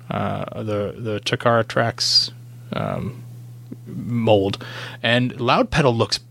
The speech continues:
badass with these stickers, I have to say. Looks really, really good. If I had Loud Pedal, I would be all over this set. But, uh, I don't, so I won't be. But, uh,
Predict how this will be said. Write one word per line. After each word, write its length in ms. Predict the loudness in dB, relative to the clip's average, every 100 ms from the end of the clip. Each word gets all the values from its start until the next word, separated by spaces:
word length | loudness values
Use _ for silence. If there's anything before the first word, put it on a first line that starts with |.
| -14 0
badass 1120 | 4 6 6 2 0 2 4 2 0 -2 -2 -2
with 140 | -2
these 200 | 0 0
stickers, 500 | 2 0 0 -4 -8 -4
I 80 | 0
have 220 | 2 2
to 100 | 0
say. 360 | 0 2 2 0 -8 -18 -12 0
Looks 200 | 2 2
really, 760 | 0 0 0 2 4 4 4 2
really 480 | 0 2 2 2
good. 380 | 0 2 0 -2 -14 -20 -20 -20 -8
If 140 | -2 0
I 100 | 4
had 240 | 4 6
Loud 260 | 6 4 4
Pedal, 260 | 4 4
I 100 | 2
would 120 | 2
be 120 | 2 2
all 380 | 4 4 2
over 180 | 0 -2
this 180 | 0 2
set. 380 | 2 2 -2 -6 -18 -20 -20 -20 -10 -4
But, 320 | -4 -2 -2
uh, 100 | -2
I 100 | 2
don't, 300 | 2 2 -2 -14 -20 -12
so 520 | 0 4 6 4 -2 -10 -20 -20 -20 -20 -10
I 80 | -4
won't 280 | -2 -4 -8
be. 200 | -12 -12 -16 -20 -20 -20 -20 -2
But, 420 | 0 0 -2 -8
uh, 240 | -4 -2